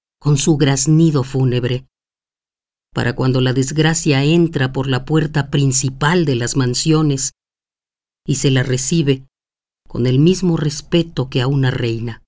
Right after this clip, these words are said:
De este modo transcurrió mi mocedad,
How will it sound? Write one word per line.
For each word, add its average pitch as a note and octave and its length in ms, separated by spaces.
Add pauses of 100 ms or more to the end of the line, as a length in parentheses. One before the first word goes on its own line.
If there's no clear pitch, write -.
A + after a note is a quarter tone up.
(2250)
De F3+ 200
este C4 280
modo A3 400 (600)
transcurrió D#3+ 760
mi F3 160
mocedad, D3 520